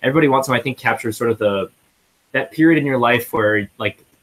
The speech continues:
possibilities are just endless, um, and you're allowed to kind of be whatever you wanna be. And, I mean, it's got an incredible soundtrack. I think the,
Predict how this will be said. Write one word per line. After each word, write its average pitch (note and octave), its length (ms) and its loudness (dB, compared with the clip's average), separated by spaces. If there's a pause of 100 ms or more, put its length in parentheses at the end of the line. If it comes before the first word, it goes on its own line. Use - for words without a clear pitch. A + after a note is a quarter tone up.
possibilities A#2+ 580 0
are G2+ 40 -2
just E2 160 -10
endless, G2 500 -6
um, F2+ 260 -6
and F#2+ 80 -6
you're G2 100 -4
allowed F#2 240 -4
to - 60 -20
kind F#2+ 160 -4
of F#2 160 -10
be G#2 100 -4
whatever G2 240 0
you G2 140 -4
wanna G2 200 -2
be. G2 300 0 (380)
And, F#2 520 -2
I A2 60 -6
mean, A2+ 140 4
it's G#2+ 120 -4
got A2 140 0
an G#2+ 100 0
incredible A#2+ 420 0 (100)
soundtrack. G#2+ 500 0
I G2+ 60 -2
think G2+ 160 -6
the, F#2+ 180 -2